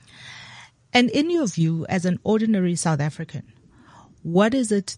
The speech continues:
that I can do to change the situation that we are in? There must be, you know, there, there are big things that we can do, and voting is one of them.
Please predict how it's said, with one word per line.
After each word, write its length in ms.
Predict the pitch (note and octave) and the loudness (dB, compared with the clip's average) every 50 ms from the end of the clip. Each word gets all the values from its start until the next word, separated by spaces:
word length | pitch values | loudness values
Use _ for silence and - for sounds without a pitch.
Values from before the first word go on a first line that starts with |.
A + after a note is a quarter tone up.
| _ | _
that 480 | - D3+ D3+ C#3+ C#3+ - - - - - _ _ _ _ _ _ _ _ _ - | -2 0 2 2 0 -2 -4 -10 -12 -14 _ _ _ _ _ _ _ _ _ 0
I 380 | G3+ A3 A#3 A#3+ A#3+ A#3+ A3 F#3 | 2 4 4 4 2 2 0 -2
can 200 | - E3+ D#3+ C#3+ | -2 -2 0 0
do 240 | - - C3+ A#2+ G2+ - - - _ _ _ _ _ _ - - - - - - _ _ _ - | 0 0 -2 -2 -2 -4 -10 -16 _ _ _ _ _ _ -20 -20 -20 -20 -20 -20 _ _ _ 0
to 520 | - - G3+ G3+ F#3 F3+ F3 E3+ D#3+ D3 - _ _ _ _ _ _ _ _ - - - _ - _ _ _ _ _ _ _ _ _ _ _ _ _ _ _ _ - - | 2 4 4 6 6 6 4 4 2 2 -2 _ _ _ _ _ _ _ _ -20 -20 -20 _ -20 _ _ _ _ _ _ _ _ _ _ _ _ _ _ _ _ -6 -2
change 760 | - - - - - - A#3+ A3+ G#3+ A3 A3 G#3+ - - - - | 0 2 2 2 0 0 2 2 2 2 2 0 0 -4 -4 -2
the 80 | D#3 | -2
situation 920 | D#3 - - D3+ - - E3+ D#3 D3 D3+ D#3+ D3 - - C#3+ A#2+ C3+ C#3+ D3 - - - - - _ _ | -2 -2 -2 -2 -2 -2 0 2 2 2 2 0 0 0 -2 -2 -4 -6 -10 -14 -18 -20 -20 -20 _ _
that 260 | - D3 D#3 D#3 - | -4 -2 -2 0 0
we 140 | D#3+ D3+ C#3+ | -2 -2 0
are 120 | C#3 - - | 0 -2 -2
in? 260 | - - B2 - C3 - _ - - _ _ - | -2 -2 -4 -4 -6 -14 _ -20 -20 _ _ -4
There 140 | E3 F3+ | 0 2
must 240 | F3+ G3 G#3+ A3 - | 4 4 2 2 0
be, 160 | - A#3 - - | -2 -4 -4 -2
you 200 | F3+ G3 G3 G3 | 0 2 2 4
know, 100 | G#3 G#3+ | 4 4
there, 220 | F#3 G3+ G3 G3 - | 4 2 2 0 0
there 160 | - G3 G3 | 0 0 0
are 40 | G3 | 2
big 240 | - - G#3+ A#3+ - | 4 4 2 2 2
things 260 | - D4+ D#4 D#4 C#4 | 0 0 0 0 0
that 180 | - B3 A3 G#3+ | -2 -2 -2 -2
we 80 | A#3+ | -2
can 200 | A3+ - A#3 A3 | -2 0 0 0
do, 260 | G3+ - A3 B3 D4 | 0 0 0 0 2
and 240 | C#4+ G#3 F#3 E3 D3 | 2 2 2 0 -2
voting 580 | - - C#3+ C3 D#3 E3+ F3 F#3 - A#3 G#3+ G3 | -4 -10 -4 0 2 2 2 2 2 0 0 2
is 200 | F3+ F3 D#3+ D#3 | 0 -2 -2 -2
one 180 | E3 E3+ F3+ | 0 0 0
of 140 | G3 G3 E3+ | 0 0 -2
them. 260 | F3+ G3+ A3 B3 C#4+ | -2 -2 -2 -4 -4